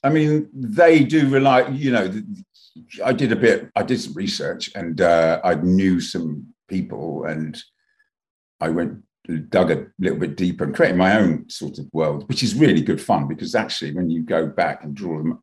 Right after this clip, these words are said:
get them off the shelf, they're almost stories in their own, well, they are, they're stories in their own right. So the more you do, the background, the better.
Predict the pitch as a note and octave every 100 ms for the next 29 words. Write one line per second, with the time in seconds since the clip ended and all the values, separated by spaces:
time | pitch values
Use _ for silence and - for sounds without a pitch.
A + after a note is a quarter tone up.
0 | - D#2 E2+ D#2 D2+ - F#2 C#2+ - _
1 | _ _ _ A2 G#2+ A#2 G#2 E2 - -
2 | _ _ - - A#2 F#2 E2 E2 E2 E2
3 | G2+ G2+ D2+ E2+ - - - - F#2 E2
4 | D2+ D2+ D#2 E2 A2+ D2 - - F#2 F#2+
5 | D#2+ D#2+ F#2+ D#2+ C#2 D2 - C#2 D2 C#2+
6 | F#2 -